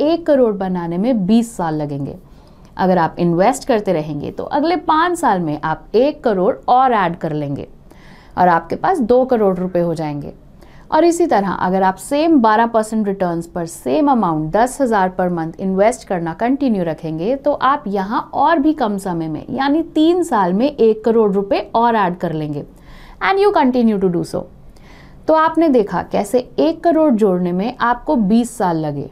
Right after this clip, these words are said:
लेकिन सब्सिक्वेंट करोड़ के लिए सिग्निफिकेंटली कम टाइम लगा।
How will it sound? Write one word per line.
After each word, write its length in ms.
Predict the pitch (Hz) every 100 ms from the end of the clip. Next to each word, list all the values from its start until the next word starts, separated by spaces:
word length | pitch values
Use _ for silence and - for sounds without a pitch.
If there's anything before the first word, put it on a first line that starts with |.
| -
लेकिन 280 | 226 330 330
सब्सिक्वेंट 800 | 339 330 320 - 370 359 311 277
करोड़ 340 | 233 196 180 185
के 80 | 185
लिए 200 | 170 240
सिग्निफिकेंटली 880 | 294 370 302 320 302 247 196 208 330
कम 340 | 339 262 233 220
टाइम 280 | 196 175
लगा। 320 | 175 147 131